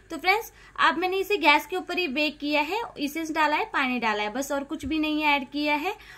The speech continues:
और गैस के ऊपर ही बेक किया है। तो फ्रेंड्स, इसकी रेसिपी स्पेशल में स्पंज की देखना चाहते हो तो डिस्क्रिप्शन बॉक्स में मैं लिंक दे दूंगी, आप जाके ज़रूर देखिएगा। तो अब हम यहाँ बनाने के लिए स्टार्ट करते हैं।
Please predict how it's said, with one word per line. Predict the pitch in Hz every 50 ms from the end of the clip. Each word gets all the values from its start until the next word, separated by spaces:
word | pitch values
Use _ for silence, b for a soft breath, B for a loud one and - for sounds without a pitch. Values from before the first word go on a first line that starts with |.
| B B
और | - 277 285
गैस | 247 294 262 254 247 254
के | - 320 320
ऊपर | 311 247 - 277 269
ही | 226 -
बेक | 269 285 254 233 226 -
किया | - 240 226 214 202
है। | 196 196 202 196 196 190 - B B B B B B -
तो | - 294
फ्रेंड्स, | - 311 339 359 359
इसकी | 339 311 - - 370
रेसिपी | 302 285 277 269 330 - - 359
स्पेशल | 339 - - 302 277 277 269 349 349 359
में | 349 359 359 359
स्पंज | 359 - - - 302 302 311 294
की | - - 339
देखना | 302 294 285 285 285 294 294
चाहते | 330 302 294 320
हो | 320
तो | 330 349
डिस्क्रिप्शन | 285 294 240 - 269 247 - 311 302 294
बॉक्स | 262 269 262 - - 294
में | 294 294
मैं | 294 294 294 285 277 - - 247
लिंक | 247 277 285 254 247
दे | 226 269 269
दूंगी, | 233 269 277 294 330
आप | 320 247 214
जाके | 262 247 233 233 277 277
ज़रूर | 233 247 240 202 233 240
देखिएगा। | 214 240 254 240 247 254 254 254 247 254 311 359 B B B B B B B _ -
तो | 320
अब | 311 285 330
हम | 349 349 359
यहाँ | 359 359 359 392 440 415
बनाने | 339 285 262 247 247 247 247
के | 247 262
लिए | 254 269 320 403
स्टार्ट | 403 - - 302 254 233 214 214 - -
करते | 214 208 202 180 - 196
हैं। | 190 202 202 190 b